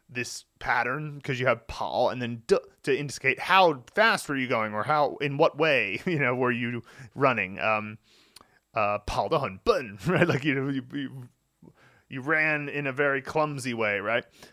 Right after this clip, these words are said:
Um, but 吓得不轻, what you're learning here is that you can use 轻 and 重, so light and heavy, uh, in this way to describe f-, being frightened,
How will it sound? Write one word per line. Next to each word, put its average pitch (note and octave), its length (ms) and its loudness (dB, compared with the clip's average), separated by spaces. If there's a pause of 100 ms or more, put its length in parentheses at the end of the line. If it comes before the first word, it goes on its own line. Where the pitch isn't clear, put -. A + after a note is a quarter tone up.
(160)
Um, A2+ 400 4 (880)
but - 200 0
吓 G#3+ 360 2
得 A2+ 80 -6
不 F#3 200 -2
轻, G3 360 -2 (280)
what A3 180 6
you're A3+ 120 10
learning A#3+ 380 4
here B2+ 240 0
is C3 140 0
that D3+ 120 -8
you E3 160 -4
can D3 220 -6
use E3+ 480 -2 (160)
轻 A3 600 -2
and B2+ 260 -6
重, D3+ 360 4
so B2 200 0
light D3+ 420 0
and B2 100 -10
heavy, G#2+ 440 2 (500)
uh, C3 240 4 (120)
in G3+ 320 0
this E3+ 280 2
way D3+ 360 4
to B2 380 -6 (180)
describe C#3 1080 -2 (600)
f-, - 420 -18
being D3+ 180 0
frightened, - 560 0